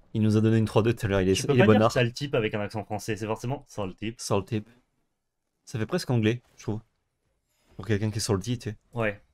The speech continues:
Speaker 2: Tu peux, tu peux le dire un peu en mode avec l'accent de la haute, quoi.
Speaker 1: Il est content, là.
Speaker 2: Eh oui, il est
Speaker 1: <laughs>
Speaker 2: content. Il s'appelle Gaëtan, celui-ci.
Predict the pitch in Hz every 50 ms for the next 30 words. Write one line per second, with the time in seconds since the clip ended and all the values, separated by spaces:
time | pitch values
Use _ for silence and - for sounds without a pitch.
0 | _ _ - 131 123 - 147 151 - - 135 135 143 139 131 143 135 131 127 135
1 | 143 143 135 123 117 113 120 120 117 113 110 110 117 107 - - 113 107 110 107
2 | 104 101 98 - - 92 90 - _ _ _ _ _ _ _ _ _ _ _ _
3 | _ _ _ _ _ _ _ _ _ _ _ _ _ _ _ _ _ _ - _
4 | _ _ _ _ _ _ _ _ _ _ _ _ _ _ _ _ _ _ _ _
5 | _ _ _ _ _ _ _ _ _ _ _ _ _ _ _ - 113 92 101 113
6 | 98 90 110 104 95 90 92 - _ _ _ _ _ - 101 101 104 95 92 113
7 | 101 - - - 110 - - 123 101 101 104 - 110 110 110 113 92 110 110 107
8 | 113 107 92 - 98 98 - - 92 - 90